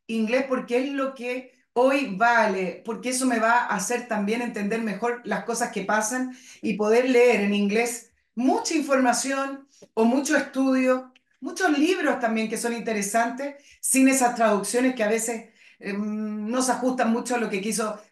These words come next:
el, el autor o el medio de comunicación, o también para la escuela o para su negocio"? Entrena inglés, clases de inglés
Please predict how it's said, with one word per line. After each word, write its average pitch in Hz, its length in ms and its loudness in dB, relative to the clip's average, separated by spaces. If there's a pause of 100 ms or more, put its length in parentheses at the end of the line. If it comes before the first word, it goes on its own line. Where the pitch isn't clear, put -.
(120)
el, 208 220 2
el 196 340 0
autor 226 520 2
o 214 360 -2
el 185 160 -2
medio 214 220 -2
de 196 100 -6
comunicación, 202 800 -4 (200)
o 240 200 0
también 269 320 0
para 269 180 -2
la 214 80 -4
escuela 285 440 0
o 202 40 -2
para 202 160 -2
su 196 140 -10
negocio"? 190 480 -8
Entrena 294 800 0
inglés, 208 560 -4
clases 262 400 -2
de 233 60 -6
inglés 220 720 -4